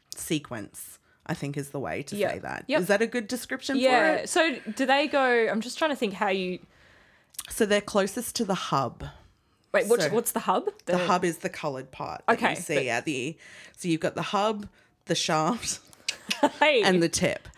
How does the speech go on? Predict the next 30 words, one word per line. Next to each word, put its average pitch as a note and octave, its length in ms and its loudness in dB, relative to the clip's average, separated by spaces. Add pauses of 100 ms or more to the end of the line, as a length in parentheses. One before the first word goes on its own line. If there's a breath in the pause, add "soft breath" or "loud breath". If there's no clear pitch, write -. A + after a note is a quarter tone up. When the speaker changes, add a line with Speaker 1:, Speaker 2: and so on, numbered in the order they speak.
(140 loud breath)
Speaker 2:
Okay. F#3+ 360 -6
Speaker 1:
And D#3 320 2
so E3 160 0
the D#3 80 0
hub D#3+ 260 2
is E3+ 340 -4
what - 260 -2 (100)
y-, - 300 -16 (140)
is D3 240 -4
connected C#3+ 560 -8
to - 80 -10
the C#3+ 140 -6
syringe. B3+ 840 -2
Speaker 2:
Yep. C#4 220 -4 (200)
Speaker 1:
Um, D3 760 -4 (140)
in C#3+ 200 -2
hospitals C#3 600 -8
and C#3+ 100 -8
stuff - 280 -12
like - 200 -10
that. - 300 -10
So D3 340 0 (540 loud breath)
you've D#3+ 360 0
gotta E3 260 0
have E3 180 -4
it - 100 -8
closest G3+ 480 -4
to G3 60 -8
the F3 80 -2
hub, D3+ 480 -2